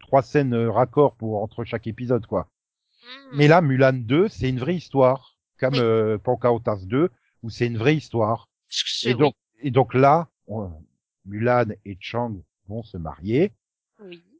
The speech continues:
Speaker 1: mais l'empereur leur confie une mission, escorter, euh, trois, euh, princesses qui doivent, euh, faire un mariage arrangé pour l'alliance de la Chine avec, euh,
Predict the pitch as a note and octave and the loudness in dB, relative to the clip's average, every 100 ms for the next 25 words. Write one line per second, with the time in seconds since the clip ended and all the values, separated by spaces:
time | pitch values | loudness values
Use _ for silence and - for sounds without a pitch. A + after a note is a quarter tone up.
0 | _ B2 C#3 D#3+ A2+ B2+ A2+ C3+ C3+ A#2+ | _ 4 6 4 4 2 2 4 4 2
1 | - A#2 - G#2+ A2 F#2 - D#3 C#3+ - | -2 -6 -8 -12 -12 -6 -2 0 0 0
2 | A#2 - B2 C3 C#3 F#2+ G2 F2+ E2+ - | -4 -2 0 0 0 -4 -2 -2 -4 -8
3 | - B2 B2+ G#2+ D#2+ F2+ E2 - G2 - | 2 4 4 2 -2 -6 -6 -8 -8 -2
4 | B2+ C3+ - _ _ _ _ _ G2+ G#2 | 0 0 -6 _ _ _ _ _ -8 -2
5 | G2 F#2+ F2 E2 D2+ E2 E2 D#2+ A#2 G2 | 0 0 0 -2 -4 -8 -8 -4 0 2
6 | F#2 F2+ A2 G#2 F#2+ E2+ G2 G2 C3+ - | 2 2 2 0 -2 -4 -2 0 0 0
7 | G2+ G2 B2 C3+ B2 G2+ G2 G2 - C3+ | 0 2 4 2 0 -6 -2 -2 -4 -2
8 | C3 G#2+ A2+ - G#2 F#2+ F#2 | 0 0 -2 -2 -2 0 0